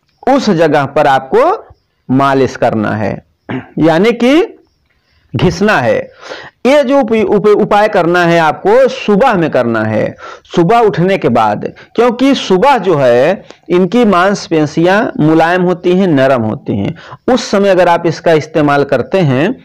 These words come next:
तो आपके पशुओं में ज़्यादा काम करेगा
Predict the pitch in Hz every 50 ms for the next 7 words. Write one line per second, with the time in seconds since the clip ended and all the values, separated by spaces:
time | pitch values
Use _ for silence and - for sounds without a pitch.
0 | _ _ _ - 165 - - 165 180 208 220 214 - 180 165 - 139 - - 139
1 | 131 127 131 131 143 170 226 233 - _ _ 147 139 139 170 185 190 180 202 180
2 | - - 123 120 117 117 - 113 104 120 120 - - 117 113